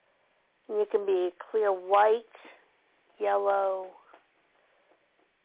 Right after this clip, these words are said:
blue, or really any color that is meaningful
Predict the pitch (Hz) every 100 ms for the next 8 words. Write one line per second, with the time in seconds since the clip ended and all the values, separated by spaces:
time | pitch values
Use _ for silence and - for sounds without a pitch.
0 | _ _ _ _ _ _ _ _ _ _
1 | _ _ _ _ _ - 196 208 214 220
2 | 220 214 208 202 202 _ _ _ _ _
3 | _ _ _ _ _ - 226 247 311 311
4 | - 240 262 262 233 - - - 226 220
5 | 202 196 190 - _ _ _ _ _ _
6 | _ _ - 208 202 196 - _ _ _
7 | _ _ _ _ _ _ 214 196 208 214
8 | 220 214 196 175 - 175 170 185